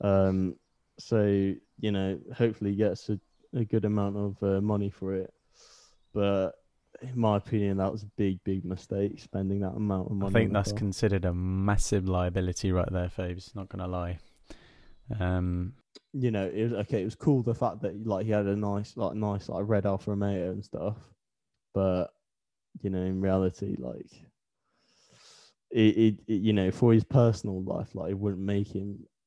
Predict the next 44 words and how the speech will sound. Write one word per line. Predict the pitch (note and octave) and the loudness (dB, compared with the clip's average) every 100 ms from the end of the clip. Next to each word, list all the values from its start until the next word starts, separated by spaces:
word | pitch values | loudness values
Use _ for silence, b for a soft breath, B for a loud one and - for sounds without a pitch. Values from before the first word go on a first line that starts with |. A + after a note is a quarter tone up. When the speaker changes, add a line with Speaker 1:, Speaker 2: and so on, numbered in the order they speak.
| _ _ | _ _
Speaker 1:
you | F#2+ F2+ | -4 -2
know, | F#2+ | 0
it | G2+ | 0
wouldn't | G#2 F#2+ F#2+ | 0 -2 0
do | G#2 | 0
him | F#2+ F#2 | 0 -2
any | F2+ | -4
favours, | F#2+ G2 F#2 F#2+ F#2+ | -2 0 0 0 -4
really. | - - A#2+ - | -4 -4 -6 -2
Speaker 2:
Anyways, | A2+ A2+ G#2+ G#2 | -2 0 -2 0
yeah, | A#2 | 0
but | A2 G#2 | 0 -2
that, | A2+ - | -6 2
guys, | A#2+ A2 G#2+ | 4 6 8
there | A#2 | 10
you | A2+ | 10
go. | A#2+ A2+ | 8 6
You | G#2 G2+ | 6 2
get | A#2+ - | -2 -2
to | A#2 | -6
see, | - B2 A2 | 0 4 4
like, | G2+ G2+ G2+ - | 4 2 0 -4
a | |
good | G#2+ A2 | -2 -2
example | G#2 A2 G#2 - G2+ | 0 0 0 0 0
of | F#2+ | 0
what | G#2 G2+ | -4 -4
a | |
liability | G2+ F#2+ G2+ G2 - G2+ | -4 -4 -4 -4 -6 -4
could | G2 | 4
be | G#2 G2 F#2 - b - | 6 8 4 -2 b -4
and | G#2 | 0
how | A2 D3 | 2 4
you | D#3+ | 4
could | C#3 C3 | 2 -4
change | - C3+ B2 A2 | 0 2 2 2
that | G#2+ - - _ - | 0 -2 -10 _ -12
to | - A#2 G#2 G2+ - | -2 0 2 0 -2
a | G#2 G#2 | -2 -2
asset, | A#2 B2 - G#2 - - _ | 0 0 0 -2 -2 -8 _
you | G#2 | -8
know, | G2 G2 | -6 -6
depending | - - A2+ A2 G#2 | 2 4 4 0 -2
on | G2 F#2+ | -4 -6